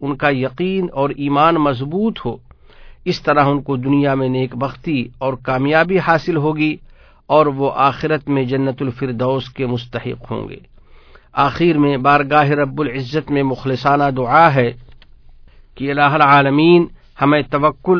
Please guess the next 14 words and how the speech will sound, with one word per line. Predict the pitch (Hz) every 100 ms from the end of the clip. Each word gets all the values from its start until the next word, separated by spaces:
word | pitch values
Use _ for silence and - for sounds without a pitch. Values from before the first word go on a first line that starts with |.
| -
اور | 143 160
ایمانداری | 160 151 151 147 147 143 147 160
کے | 151 151
ساتھ | - 135 147 147 - - -
حلال | 139 143 156 156
روزی | 135 143 135 151 143
حاصل | 131 135 123 143
کرنے | 139 135 139
کی | 135 143
توفیق | 123 131 123 139 139
عطا | 127 123 120
فرما | 113 113 104 - - - - - -
اور | 139 151
مشتبہ | 143 143 143 - 151 160